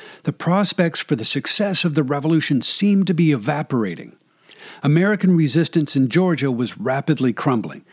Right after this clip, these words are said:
and it was obvious that the British meant to use Savannah as a springboard for attacking South Carolina.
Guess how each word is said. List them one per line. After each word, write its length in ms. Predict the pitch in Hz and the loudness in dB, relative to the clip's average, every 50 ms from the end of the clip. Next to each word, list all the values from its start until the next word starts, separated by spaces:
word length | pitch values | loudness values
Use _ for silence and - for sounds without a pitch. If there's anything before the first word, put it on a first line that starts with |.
| - - - - - | -20 -20 -20 -10 -2
and 120 | - 165 180 | 2 2 4
it 60 | 180 | 4
was 180 | 180 180 165 - - | 4 2 0 0 -2
obvious 480 | 160 170 175 160 151 143 127 113 - | -2 -2 0 2 2 0 0 0 -2
that 160 | - 156 139 - | -2 -2 -2 -2
the 60 | 135 | -2
British 340 | 113 160 175 175 - - 151 | 0 2 2 2 0 2 2
meant 260 | 151 156 160 156 - | 2 2 2 0 -2
to 100 | - 135 | -4 -2
use 260 | 127 143 190 196 - | 0 2 2 2 2
Savannah 580 | - - - 147 113 143 143 143 127 107 85 - - | 2 0 0 0 0 0 0 0 0 -2 -4 -8 -8
as 180 | - 135 127 | -4 -2 0
a 80 | 151 135 | 0 0
springboard 800 | - - - - 190 208 208 190 156 135 123 110 87 78 - - | 0 -2 -2 0 0 2 2 2 2 2 0 -2 -2 -4 -8 -14
for 160 | - - 123 117 | -10 -6 -4 -4
attacking 600 | 107 - - - - 131 135 - 151 135 120 117 | -4 -6 -8 -8 -6 -6 -6 -2 0 0 0 0
South 400 | - - 147 131 127 127 - - | 0 -2 -2 -2 -2 -4 -6 -8
Carolina. 560 | - 123 113 104 104 104 104 98 85 - | -8 -6 -4 -4 -4 -4 -6 -6 -8 -12